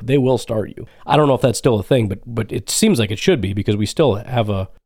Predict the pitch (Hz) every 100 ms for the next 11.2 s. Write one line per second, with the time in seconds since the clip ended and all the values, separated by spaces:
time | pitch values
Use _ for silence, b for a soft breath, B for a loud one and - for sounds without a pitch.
0 | _ - - 165 139 127 107 127 127 117
1 | 120 110 92 101 113 117 110 110 107 107
2 | - 113 117 104 107 101 101 98 - 113
3 | 113 - 101 95 95 - 101 113 90 98
4 | 120 110 95 - _ 123 143 170 120 92
5 | 92 - _ _ - 120 160 120 107 -
6 | 113 - 127 - 123 - 135 120 120 113
7 | 110 - 113 117 131 107 92 95 107 _
8 | _ - 107 107 - 135 131 110 110 110
9 | 104 104 123 110 104 107 165 233 151 117
10 | 107 - 113 107 110 - 113 104 104 107
11 | 101 95